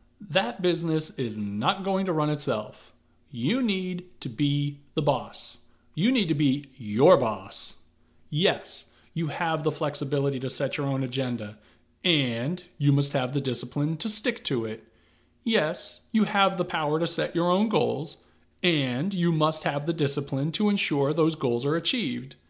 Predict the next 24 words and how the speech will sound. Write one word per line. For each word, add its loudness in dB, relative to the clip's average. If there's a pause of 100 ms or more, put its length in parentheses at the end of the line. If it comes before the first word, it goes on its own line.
(520)
Yes, 2
you 0
have 0
the 0
authority 2
to -2
take -2
breaks -2
and 0
vacations -2
as -2
you 0
see -2
fit. -6 (560)
And 2
you 0
must 0
take 0
responsibility 0
to -4
make 0
sure 2
the 0
business 0